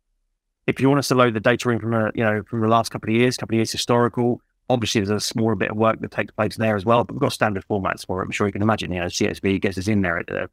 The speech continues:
from, from that side of it. So again, maybe a week later, you could be looking at the last year's trading data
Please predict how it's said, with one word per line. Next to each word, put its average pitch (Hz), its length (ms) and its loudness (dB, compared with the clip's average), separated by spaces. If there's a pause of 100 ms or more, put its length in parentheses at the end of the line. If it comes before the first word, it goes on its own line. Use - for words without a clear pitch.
(100)
from, 104 200 -4
from - 140 -6
that 107 140 0
side 85 220 0
of 85 60 -4
it. 101 100 -2 (440)
So 143 140 2
again, 127 360 2
maybe 127 520 2
a 113 80 4
week 120 240 0
later, 123 340 0
you 120 180 2
could 110 120 0
be 113 140 2
looking 113 320 0
at 104 120 -6
the 113 100 0
last 120 320 2
year's 107 180 0
trading 101 400 0
data 95 460 -2